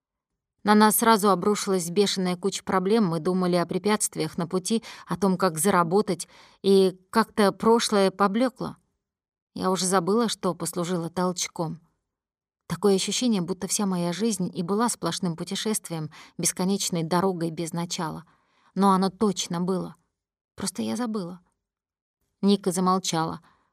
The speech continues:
Пауза затянулась. Я сказала: "Можешь не рассказывать, если тяжело". Я спросила, не подумав: "Извини". Ника хмыкнула. "Ты имеешь право знать.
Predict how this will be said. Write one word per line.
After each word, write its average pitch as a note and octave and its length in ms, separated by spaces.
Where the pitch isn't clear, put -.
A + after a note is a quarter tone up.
Пауза G3 460
затянулась. E3 760
Я G3 140
сказала: F3 520
"Можешь A3+ 380
не A3 100
рассказывать, F3+ 600
если F3 240
тяжело". F3 420
Я G#3+ 380
спросила, G3+ 520
не F3+ 120
подумав: F#3 560
"Извини". F3+ 400
Ника F#3+ 320
хмыкнула. F3 560
"Ты A3 160
имеешь C4 360
право G3 280
знать. F3+ 420